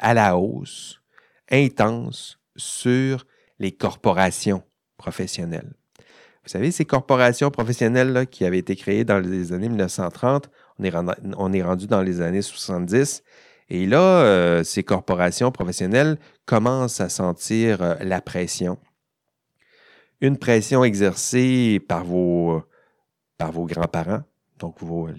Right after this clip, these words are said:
vos grands-parents mettent des, de la pression sur les, la structure conçue par leurs propres parents. Rappelez-vous, la, la structure, elle est plutôt religieuse, mais là, il y a de la pression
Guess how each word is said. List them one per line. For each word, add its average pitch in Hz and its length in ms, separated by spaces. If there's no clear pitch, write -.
vos 90 140
grands-parents 98 500
mettent 98 320
des, 87 320
de 82 100
la 87 100
pression 107 520
sur 95 220
les, 85 260
la 85 180
structure 131 640
conçue 98 560
par 80 300
leurs 85 180
propres - 400
parents. 85 440
Rappelez-vous, 85 500
la, 110 100
la 85 120
structure, 98 500
elle 87 80
est 82 60
plutôt 101 400
religieuse, 104 720
mais 95 100
là, 104 100
il 107 60
y - 20
a 101 60
de 95 40
la 90 80
pression 107 640